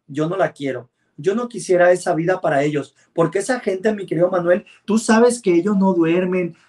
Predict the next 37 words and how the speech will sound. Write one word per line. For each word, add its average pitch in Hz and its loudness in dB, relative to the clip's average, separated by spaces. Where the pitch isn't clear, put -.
tú 190 4
sabes 202 0
que 196 0
ellos 190 0
a 170 0
veces 165 -2
no 170 -4
comen, 170 0
tú 196 -2
sabes 208 2
que 196 -2
a - 4
veces 180 0
ellos 185 4
sufren 185 0
de 160 4
delirio, 160 4
de 190 4
persecución, 165 0
piensan 185 0
que 175 -8
todo 180 -2
el 180 -6
mundo 175 0
los 160 0
sigue, 170 -2
que 185 0
todo 190 2
el 196 2
mundo 202 0
los 185 0
está 175 0
persiguiendo 180 -2
para 151 0
foto, 175 2
para 156 0
esto. 160 -6